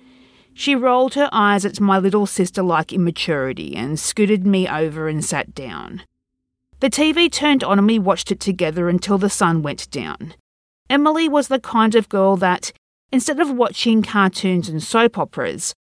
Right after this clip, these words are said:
she would rather watch Discovery and Animal Planet and National Geographic. I like those too, so I didn't mind.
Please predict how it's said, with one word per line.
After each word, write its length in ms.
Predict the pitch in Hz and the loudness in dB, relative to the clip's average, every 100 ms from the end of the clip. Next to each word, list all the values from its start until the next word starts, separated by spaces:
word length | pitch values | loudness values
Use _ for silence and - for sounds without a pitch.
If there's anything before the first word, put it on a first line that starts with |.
| - | -14
she 220 | - 269 | -4 -2
would 180 | 262 233 | 0 -2
rather 380 | 220 214 208 214 | 0 0 2 0
watch 340 | 180 165 - | 0 -2 -4
Discovery 840 | 175 156 - 220 220 202 156 107 98 | -8 -8 -4 -2 -2 -2 -10 -10 -8
and 280 | 131 156 - | -6 -6 -2
Animal 420 | 175 170 156 139 | 0 0 -2 -6
Planet 680 | - 226 226 170 - - - | -6 0 0 0 -4 -10 -6
and 240 | 165 170 | -2 2
National 440 | 185 170 - 180 160 | 2 2 2 0 0
Geographic. 880 | 151 131 131 180 185 - - - _ _ _ _ _ - | -2 -6 -2 0 -2 -6 -14 -16 _ _ _ _ _ -2
I 120 | 370 359 | 0 2
like 260 | 269 233 | 2 0
those 360 | 185 180 156 - | 0 0 0 -2
too, 440 | - 220 143 - | -2 -2 -2 -4
so 220 | - 220 | -2 0
I 100 | 208 | 0
didn't 360 | 196 156 135 - | 0 -2 -4 -2
mind. 560 | 185 185 113 73 123 | 0 0 -2 -8 -10